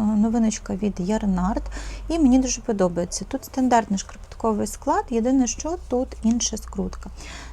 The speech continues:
Тут такі, як ви бачите, е, довгі секції, і, е, думала,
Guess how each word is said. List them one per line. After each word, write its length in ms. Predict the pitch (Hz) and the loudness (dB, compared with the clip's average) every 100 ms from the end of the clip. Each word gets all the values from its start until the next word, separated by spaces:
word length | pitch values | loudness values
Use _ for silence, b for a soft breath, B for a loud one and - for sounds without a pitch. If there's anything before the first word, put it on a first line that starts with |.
| - | -4
Тут 80 | 294 | -2
такі, 220 | - 226 | 2 2
як 180 | 220 - | 2 2
ви 60 | |
бачите, 480 | 226 226 226 - - | 4 4 4 -2 0
е, 340 | 208 214 - 196 190 - | 0 0 -2 -2 0 0
довгі 540 | 202 202 233 202 180 185 | 2 4 6 4 2 -2
секції, 920 | - 226 208 - - 277 302 339 330 | 2 2 2 -2 -2 -2 -2 -4 -4
і, 340 | - 247 254 262 | 0 4 4 4
е, 440 | 254 - 220 214 214 - | 4 2 2 2 0 -2
думала, 580 | 202 262 254 226 214 | 4 8 8 8 6